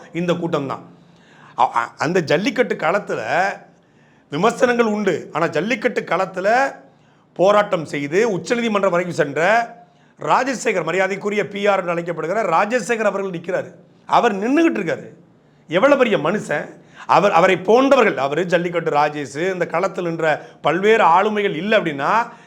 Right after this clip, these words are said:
ஜல்லிக்கட்டுங்கிற இந்த, இந்த ஏறுதல் விடுதல்,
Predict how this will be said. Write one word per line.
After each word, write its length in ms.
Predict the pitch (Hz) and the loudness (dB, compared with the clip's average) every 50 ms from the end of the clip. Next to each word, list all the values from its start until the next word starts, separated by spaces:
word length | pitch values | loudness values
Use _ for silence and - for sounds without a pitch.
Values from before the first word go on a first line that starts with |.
| - 135 | -14 -6
ஜல்லிக்கட்டுங்கிற 880 | 135 151 170 220 240 262 220 - 226 180 - 214 214 196 175 170 190 | -2 -2 -2 0 -2 -4 -4 -4 -6 -6 -6 -8 -8 -6 -6 -2 -2
இந்த, 320 | 247 254 214 196 196 196 175 143 - - - - - - - | 0 -2 -2 -2 -4 -4 -4 -4 -10 -20 -20 -20 -20 -18 -12
இந்த 440 | 143 170 190 196 190 180 170 160 | -8 -6 -2 2 2 4 4 2
ஏறுதல் 460 | 151 151 180 214 233 233 196 220 208 208 | 2 2 2 2 2 4 2 2 0 0
விடுதல், 400 | 190 185 175 175 151 131 - | 0 0 0 0 0 -2 -8